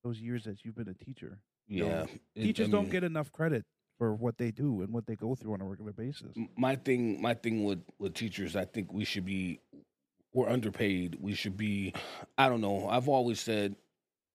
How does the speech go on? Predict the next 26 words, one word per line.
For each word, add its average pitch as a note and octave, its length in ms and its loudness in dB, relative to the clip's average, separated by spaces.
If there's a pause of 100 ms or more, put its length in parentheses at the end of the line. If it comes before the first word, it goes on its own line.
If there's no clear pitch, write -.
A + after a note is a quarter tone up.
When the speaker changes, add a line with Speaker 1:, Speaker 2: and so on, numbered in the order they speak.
(360)
Speaker 2:
without C3 380 4
teachers, D3+ 560 2 (360)
you A#2+ 80 -2
don't A#2 180 2
have G2+ 180 0
anything. D#2+ 540 -4 (220)
You D3 80 2
Speaker 1:
Oh. - 20 4
Speaker 2:
need F#2+ 180 0
teachers. - 480 -8 (200)
And F2 560 0
I G2+ 140 2
think G2+ 320 -2 (140)
teachers G2+ 320 -6
should G2 180 -4
be G2 100 -2
compensated G2 920 -2
for, F2+ 400 -2 (840)
for F2+ 340 0 (460)
their G2 180 0
experience G2 500 -2
and, F#2+ 220 -4
and G2+ 180 -4
what G2 140 0
we G2 140 -4
do. F2+ 360 -2